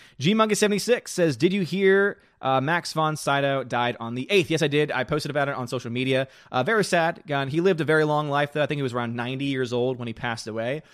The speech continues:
Uh, so he lived a very full life. So obviously, we always gotta look at, you know, the bright side when we can.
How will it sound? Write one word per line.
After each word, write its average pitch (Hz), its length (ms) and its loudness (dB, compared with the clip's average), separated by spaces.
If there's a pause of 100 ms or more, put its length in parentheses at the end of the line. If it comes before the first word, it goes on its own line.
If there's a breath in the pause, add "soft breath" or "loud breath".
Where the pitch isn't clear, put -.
(220 soft breath)
Uh, 120 100 -2
so 127 140 -2
he 123 60 2
lived 127 160 0
a 120 40 -2
very 143 240 2
full 139 480 2
life. 127 400 -2
So 117 240 -4
obviously, 123 400 -2
we 120 140 -6
always 123 260 0
gotta 117 280 -2
look 127 280 -4
at, 117 220 -2 (100)
you 123 140 -8
know, 113 80 -6
the 117 100 -12
bright 135 220 0
side 135 180 0
when 127 100 -4
we 123 100 -6
can. 135 340 -4